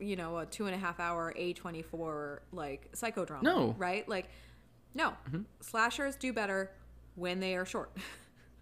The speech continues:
Speaker 1: Because there's
Speaker 2: Right.
Speaker 1: only so much you can sustain. There's only so long you can sustain that energy, right? But, like, just, like, just be like,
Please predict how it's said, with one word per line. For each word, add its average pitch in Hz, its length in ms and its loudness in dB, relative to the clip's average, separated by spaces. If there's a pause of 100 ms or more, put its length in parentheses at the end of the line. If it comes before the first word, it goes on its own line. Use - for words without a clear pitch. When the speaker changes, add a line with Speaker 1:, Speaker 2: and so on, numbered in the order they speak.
(380)
Speaker 1:
Because 240 300 4
there's 190 140 4
Speaker 2:
Right. 240 120 12
Speaker 1:
only 226 160 6
so 240 120 4
much 208 200 2
you 180 80 0
can 175 160 -2
sustain. 175 400 -4 (240)
There's 202 120 2
only 269 180 10
so 240 140 10
long 208 200 10
you 190 80 2
can 180 160 -4
sustain 185 400 2
that 170 140 0
energy, 175 360 -2
right? 156 300 -2
But, - 160 2
like, 180 240 2 (1200)
just, 262 360 4
like, 233 320 2 (1200)
just 262 180 2
be 294 100 4
like, 240 220 6